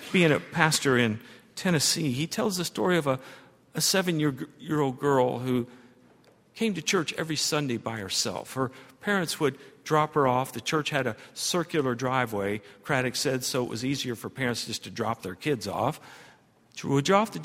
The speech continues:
little girl off for Sunday school and church, but the parents would always go on home.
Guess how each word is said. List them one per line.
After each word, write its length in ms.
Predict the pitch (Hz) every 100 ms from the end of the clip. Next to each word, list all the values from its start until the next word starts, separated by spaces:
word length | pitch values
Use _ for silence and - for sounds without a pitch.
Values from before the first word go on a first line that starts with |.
| 170
little 180 | 180 175
girl 280 | 165 160 143
off 200 | 143 151
for 120 | 131
Sunday 300 | - 139 143
school 360 | - 139 139 -
and 160 | 127
church, 400 | - 175 147 -
but 140 | 143 139
the 160 | 135 - - -
parents 320 | 208 196 -
would 100 | 160
always 400 | 147 147 139 - -
go 220 | 147 135
on 180 | 127 117
home. 380 | 107 117 87